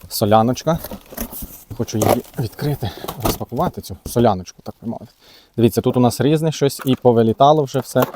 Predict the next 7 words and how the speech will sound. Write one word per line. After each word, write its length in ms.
е, 240
порозбивалось, 880
скотчем 420
приклеєне. 580
Прям, 300
дивіться. 440
Упаковка 540